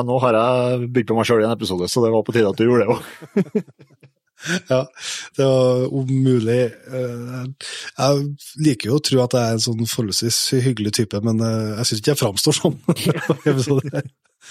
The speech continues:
Speaker 2: Men, men det er i hvert fall godhjertet det som kommer ut, så jeg håper du som er Jegerpodden P3 har lyst til å få med den episoden, og den kommer ut på søndagen klokka åtte.
Speaker 1: Det har jo kommet fram at, at, eh, når du har vunnet episoden, at du er ikke spesielt hyggelig vinner.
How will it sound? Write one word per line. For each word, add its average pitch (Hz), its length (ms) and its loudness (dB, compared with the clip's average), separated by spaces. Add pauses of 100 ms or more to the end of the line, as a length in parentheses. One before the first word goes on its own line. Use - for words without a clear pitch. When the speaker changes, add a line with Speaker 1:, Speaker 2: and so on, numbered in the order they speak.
(320)
Speaker 2:
Men, 131 240 2 (480)
men 131 160 4
det 127 80 4
er 123 140 2
i 123 180 4
hvert 117 140 -2
fall 120 180 0
godhjertet 113 400 0
det 113 80 0
som 117 240 0
kommer 107 320 0
ut, - 80 0
så 127 140 4
jeg 127 260 2 (380)
håper 117 480 2 (100)
du 120 160 2
som 117 160 2
er 117 160 2
Jegerpodden 107 560 -2
P3 113 240 0
har 113 80 2
lyst 107 160 0
til 113 80 0
å - 80 -4
få 110 160 2
med 107 160 0
den 110 240 2
episoden, 104 400 0
og 110 80 2
den 110 160 0
kommer 98 240 -2
ut - 160 -20
på 107 80 2 (480)
søndagen 107 480 0
klokka 110 240 2
åtte. - 240 -2 (720)
Speaker 1:
Det 98 160 0
har 92 160 4
jo 98 160 0
kommet 101 240 0
fram 95 240 0
at, - 160 -18 (160)
at, 104 320 -2
eh, 98 880 -4
når 101 80 -6
du 98 140 0
har - 20 2
vunnet 95 240 2
episoden, 80 320 -4
at 107 160 -2
du 101 60 4
er 90 80 -2
ikke - 100 -4
spesielt 98 320 0
hyggelig 95 320 2
vinner. 101 320 0